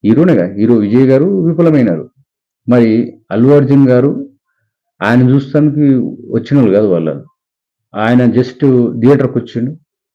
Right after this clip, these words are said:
థియేటర్కి వచ్చినప్పుడు ఆ చూసే, ఆ, ఆ, వచ్చే ఉద్దే-, ఉద్దేశంలో, ఉత్సాహంలో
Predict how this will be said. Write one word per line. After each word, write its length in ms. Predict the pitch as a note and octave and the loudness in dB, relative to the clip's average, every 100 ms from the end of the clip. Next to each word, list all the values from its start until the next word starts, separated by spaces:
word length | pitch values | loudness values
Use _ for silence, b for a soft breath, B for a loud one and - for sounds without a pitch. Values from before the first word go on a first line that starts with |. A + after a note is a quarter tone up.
| _ _ _ A#2 | _ _ _ 2
థియేటర్కి 340 | C3+ C3 B2+ | 2 2 -2
వచ్చినప్పుడు 440 | B2 C3 B2 C#3 | -4 -4 -2 0
ఆ 380 | B2 A2+ A2+ A2 | 2 4 2 0
చూసే, 460 | G#2+ - C#3+ C#3+ D#3 D3 C3+ B2 A2+ F2 - _ _ _ _ _ _ - | -2 -2 -2 2 2 4 4 2 0 -2 -10 _ _ _ _ _ _ -10
ఆ, 380 | G2+ F#2+ F2 - - - _ _ _ _ - | -6 -6 -8 -10 -16 -20 _ _ _ _ -10
ఆ, 280 | - - A2 A2 - G#2+ B2 | -10 -8 -6 -6 -6 -4 -2
వచ్చే 280 | B2+ - | -2 0
ఉద్దే-, 380 | B2+ A2 C#3 C#3 | 0 2 2 2
ఉద్దేశంలో, 640 | A2+ A2+ C3+ C3+ G#2+ F2+ C#3 | 0 0 0 0 -4 -2 -4
ఉత్సాహంలో 840 | - A#2+ C#3+ B2 F#2+ F2 C3+ | -6 -4 -2 0 -2 -4 -6